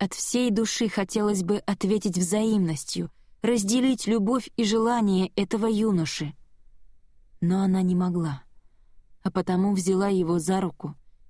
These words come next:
и крепко сжала в дружеском ободрении.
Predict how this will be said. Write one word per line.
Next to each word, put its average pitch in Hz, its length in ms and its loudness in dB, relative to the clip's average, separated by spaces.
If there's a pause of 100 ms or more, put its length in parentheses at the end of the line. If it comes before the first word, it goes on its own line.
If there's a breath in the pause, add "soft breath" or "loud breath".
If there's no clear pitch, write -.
(140)
и 185 80 -2
крепко 214 440 -4
сжала 165 540 -2 (840)
в 170 100 -2
дружеском 190 800 0
ободрении. 156 760 -2